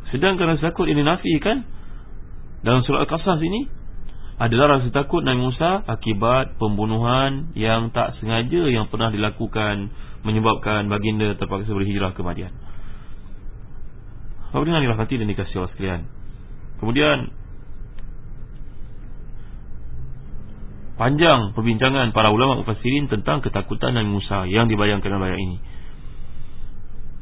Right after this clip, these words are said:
Ada yang menganggap, seperti telah kita sebut, dalam surah Al-Qasas itu rasa takut menyerangnya kerana dia telah tersilap membunuh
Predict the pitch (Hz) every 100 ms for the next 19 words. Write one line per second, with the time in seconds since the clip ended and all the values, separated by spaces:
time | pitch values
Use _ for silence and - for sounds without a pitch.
0 | - - - - - - 107 120 110 104
1 | 98 101 104 117 117 110 104 110 - 101
2 | 95 98 113 120 113 - - - - 101
3 | 110 101 101 107 117 107 110 139 135 107
4 | 104 104 104 135 139 - - 101 101 113
5 | 117 135 147 - - - - 104 107 135
6 | 120 113 123 131 123 101 120 120 117 113
7 | 127 110 107